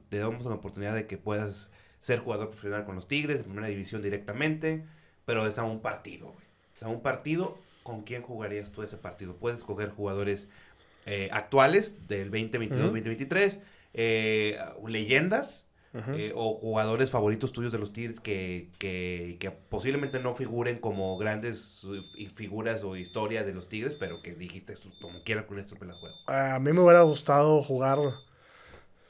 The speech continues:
Speaker 2: con Luis Hernández,
Speaker 1: Ujú.
Speaker 2: eh, hacer ahí dupla con Luis Hernández, tener al, al Diablo Núñez,
Speaker 1: Ujú.
Speaker 2: <clears throat> que en mi defensa estuviera Oteo y Batocleti,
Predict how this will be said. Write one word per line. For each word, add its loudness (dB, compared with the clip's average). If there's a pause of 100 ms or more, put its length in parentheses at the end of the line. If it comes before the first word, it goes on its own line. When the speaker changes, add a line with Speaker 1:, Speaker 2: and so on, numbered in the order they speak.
(400)
Speaker 2:
con 2
Luis 10
Hernández, 8
Speaker 1:
Ujú. -8 (580)
Speaker 2:
eh, -2
hacer 4
ahí 4
dupla 2
con 2
Luis 0
Hernández, 2
tener 2
al, 4
al -2
Diablo 6
Núñez, 2
Speaker 1:
Ujú. -8 (100)
Speaker 2:
<clears throat> 2
que -2
en 0
mi -2
defensa 0
estuviera 4 (600)
Oteo 6
y 0
Batocleti, 4